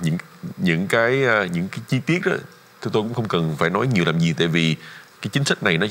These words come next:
nó sẽ được áp dụng cho những người sống ở tại Canada, New Zealand, Portugal và Spain mà thôi. Khi nào nó, nó tới Mỹ đi, <laughs> rồi tôi sẽ <laughs> cho quý vị biết rằng là họ sẽ, à, khóa tay khóa chân mình như thế nào. Còn hiện tại đó thì, à, à,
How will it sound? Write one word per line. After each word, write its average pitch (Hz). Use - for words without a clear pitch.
nó 104
sẽ 92
được -
áp 120
dụng 82
cho 95
những 92
người 95
sống 101
ở 120
tại 76
Canada, 92
New 90
Zealand, 92
Portugal 90
và 80
Spain 95
mà 76
thôi. 107
Khi 117
nào 85
nó, 87
nó 107
tới 123
Mỹ 90
đi, 110
<laughs> -
rồi 80
tôi 90
sẽ -
<laughs> 139
cho 95
quý 113
vị 87
biết 107
rằng 87
là 78
họ 78
sẽ, 82
à, 85
khóa 123
tay 113
khóa 120
chân 101
mình 78
như 85
thế -
nào. 87
Còn -
hiện 80
tại 76
đó 87
thì, 78
à, 78
à, 76